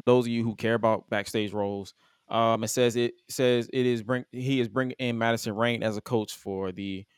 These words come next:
women's division. Long story short, you have a lot of people joining the backstage, so hopefully that brings more, they, they takes him off of the, uh, g-, take the stress off of Tony.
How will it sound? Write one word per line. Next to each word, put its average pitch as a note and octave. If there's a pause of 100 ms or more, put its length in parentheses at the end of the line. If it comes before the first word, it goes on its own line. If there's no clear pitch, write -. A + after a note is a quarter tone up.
(240)
women's G2
division. G2 (560)
Long C3
story B2+
short, D3+ (280)
you B2
have A#2+
a A2+
lot A#2+
of A#2+
people A#2
joining A#2
the G#2
backstage, A2+
so G#2
hopefully A#2+
that A2 (460)
brings A#2+
more, A2 (640)
they, A#2
they A#2 (100)
takes A#2+
him A#2
off G#2+ (1080)
of G2 (300)
the, G#2
uh, F#2
g-, G#2+ (100)
take F#3+
the C#3
stress B2
off G2
of -
Tony. -